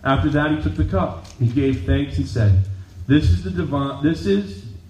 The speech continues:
take this and divide it among you. For I tell you, I will not drink again from the fruit of the vine until the kingdom of God comes.' And he took the bread, gave thanks, and broke it, and gave it to them, saying, 'This is my body,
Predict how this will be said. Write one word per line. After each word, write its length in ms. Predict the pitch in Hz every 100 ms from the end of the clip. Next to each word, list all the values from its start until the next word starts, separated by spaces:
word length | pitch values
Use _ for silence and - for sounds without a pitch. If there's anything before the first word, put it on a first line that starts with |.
| - -
take 300 | 170 196 147
this 380 | 127 120 - -
and 120 | 117
divide 340 | 113 127 131
it 60 | 131
among 340 | 123 120 117
you. 120 | 101 95 - - - -
For 160 | - 143
I 160 | 165 190 -
tell 200 | 220 196
you, 260 | 127 117 113
I 200 | 135 156
will 240 | 151 131
not 400 | 127 151 175 -
drink 240 | 147 151
again 380 | 156 123 113 101 92
from 120 | 110
the 80 | 107 -
fruit 280 | 147 180 -
of 120 | 113
the 60 | 107
vine 520 | 107 117 110 90 90 - - -
until 160 | 113
the 80 | -
kingdom 240 | 131 127
of 120 | 120 107
God 320 | 101 101 -
comes.' 340 | 107 95 98 - - - - - - - -
And 100 | 123
he 80 | 123
took 180 | 143 135
the 60 |
bread, 500 | 120 147 151 107 - - - 107
gave 320 | 120 120 107 - -
thanks, 680 | 151 165 196 - - - - - - -
and 180 | 117 117
broke 300 | 113 113 98
it, 100 | 101 92 - - - - - - - - -
and 160 | 110
gave 280 | 117 160 185
it 80 | -
to 60 | 110
them, 200 | 101 95
saying, 400 | - 104 101 101
'This 180 | 107
is 140 | - 135
my 200 | 151 156
body, 380 | 143 117 104